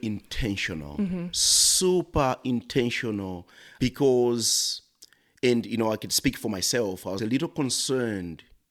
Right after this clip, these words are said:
Speaker 1: about just gathering people.
Speaker 2: Yeah.
Speaker 1: Partly because I do have that personality, you know what I'm saying? I didn't want people to get attracted to a personality thing,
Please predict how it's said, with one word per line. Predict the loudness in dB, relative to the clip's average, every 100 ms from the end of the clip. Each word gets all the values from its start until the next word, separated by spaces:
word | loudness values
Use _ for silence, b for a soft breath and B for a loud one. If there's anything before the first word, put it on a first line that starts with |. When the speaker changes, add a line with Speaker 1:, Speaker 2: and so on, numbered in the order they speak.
| _ _ _ _ _ -20 B B
Speaker 1:
about | -2 2 2 2
just | 0 0 0
gathering | -2 -2 -6 -8
people. | -10 -12 -12 -18 -20 _ -6
Speaker 2:
Yeah. | -6 -4 2
Speaker 1:
Partly | 4 4 2
because | 0 0 2 0 -2
I |
do | -2 0 0 0
have | 0 -2 -4 -16 -14
that | -4 -4 -4
personality, | -6 -4 -4 -6 -6 -8 -8 _ _ _ _ -6
you | -4
know |
what | -2
I'm | -2
saying? | 0 -2 -4 B B
I | B 2
didn't | 2 2
want | 2 2
people | 2 0
to | -2
get | -2 -2
attracted | -2 -4 0 0 0 -6 -6
to | -6 -4
a |
personality | -4 -2 -4 -2 -2 -4 -4 -8
thing, | -8 -8 -8 -8